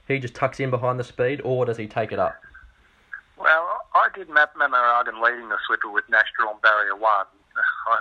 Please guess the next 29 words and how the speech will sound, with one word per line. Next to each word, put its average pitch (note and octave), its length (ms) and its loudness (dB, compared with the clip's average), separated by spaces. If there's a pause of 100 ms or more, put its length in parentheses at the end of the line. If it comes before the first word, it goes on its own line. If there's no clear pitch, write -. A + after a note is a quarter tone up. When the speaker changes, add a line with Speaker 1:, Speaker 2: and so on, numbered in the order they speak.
Speaker 2:
I A#2 120 4
haven't B2 180 2
got G#2 120 0
a G2+ 80 -4 (120)
Golden G#2+ 280 0 (100)
Slipper A2 180 -2
right G#2+ 280 2
in G2+ 80 -16 (120)
four G#2 200 -6
years, G#2+ 440 -10
so G#2 80 -4
no A2 260 -2
surprise G#2+ 420 0
that - 120 -6
Mamaragan G#2+ 480 2
was - 140 -4
Speaker 1:
<laughs> - 20 -10
Speaker 2:
back - 220 2
running G#2 240 0 (100)
fifth, A2+ 160 -4 (100)
sixth A#2+ 220 -10 (580)
once A2 220 -6
they A2 120 2 (120)
settled A2 280 0
down. G#2+ 360 0 (400)
Uh, B2+ 400 4 (640)
has E3+ 300 4
the E3 140 -6
speed C3 240 2